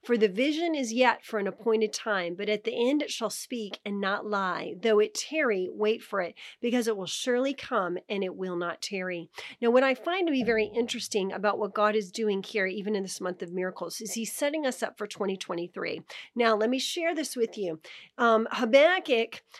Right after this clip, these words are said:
uh, says specifically that he is waiting and watching to see what the Lord will answer when he is reproved. And that word reproved actually means when he's corrected, when he's chastened, when he comes to this place of reason.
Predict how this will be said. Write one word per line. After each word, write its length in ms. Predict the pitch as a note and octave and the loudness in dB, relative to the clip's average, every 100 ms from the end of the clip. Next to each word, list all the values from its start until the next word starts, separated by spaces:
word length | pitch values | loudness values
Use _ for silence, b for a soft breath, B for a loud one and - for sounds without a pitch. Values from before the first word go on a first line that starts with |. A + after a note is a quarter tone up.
| B | B
uh, 360 | - A3+ G#3 G3+ | 0 4 4 2
says 400 | A#3 - C4+ B3 | -2 0 4 2
specifically 880 | - A#3 - B3+ A#3+ A3+ G#3+ G3+ G3 G3+ | 0 -4 0 0 0 -2 0 0 -2 2
that 160 | G#3+ | 2
he 400 | G#3 - D4+ D#4+ | 2 0 -2 0
is 160 | A#3+ G#3+ | 0 0
waiting 640 | G#3 A3 B3 C4+ D4+ D4+ - | 4 6 6 4 0 -2 -2
and 360 | A3 G#3 G3 | 0 0 0
watching 500 | G3+ A3+ B3 - A3+ | 2 4 2 -2 -6
to 100 | G3 | -6
see 460 | F#3+ - - B3+ C4+ | -8 -8 -4 -2 -2
what 320 | B3+ A3+ A3 | -2 -2 0
the 160 | A3 G3 | 0 0
Lord 460 | F#3+ G#3+ A3 A3 | 2 4 4 4
will 180 | G3+ G3 - G#3+ | -2 -2 0 4
answer 680 | A3+ A#3+ B3+ - G#3+ F#3 B B - | 4 4 2 -2 -2 -4 B B 0
when 260 | G#3+ A3 | 6 8
he 340 | G#3+ - A#3 G#3 | 6 -2 -2 0
is 240 | F#3+ F3+ | 0 -2
reproved. 960 | G3 G3 - - A#3 A3 G#3 E3 D#3 - B B - | -6 -6 -8 -4 2 4 4 0 -4 -10 B B -4
And 160 | A3+ B3+ | 4 4
that 180 | C#4+ | 4
word 240 | C#4 C#4+ D4+ | 2 0 0
reproved 840 | B3 A3+ A3 - C#4 B3 G3+ F3+ B B | -2 -4 -4 -4 0 2 2 -2 B B
actually 380 | - A#3 A#3 B3+ | 2 2 2 0
means 260 | A#3 A3 G#3+ | 2 2 2
when 140 | G#3+ | 0
he's 220 | G3+ A3 | 0 -2
corrected, 760 | - - G#3+ G#3 G#3 A3 A3 F3+ | -4 -4 -2 2 2 2 -2 -2
when 140 | G3+ | -2
he's 180 | G3+ - | -2 -4
chastened, 580 | - A3+ G3+ A3 - F3+ | -6 -4 -4 -4 -4 -4
when 120 | F#3 | -2
he 40 | |
comes 280 | F#3+ A3 A3+ | -4 -4 -6
to 80 | - | -8
this 100 | F#3+ | -8
place 300 | - F#3+ - | -4 -2 -4
of 100 | F#3 | -8
reason. 440 | F#3 G#3+ G#3+ F3 | -4 -4 -2 -4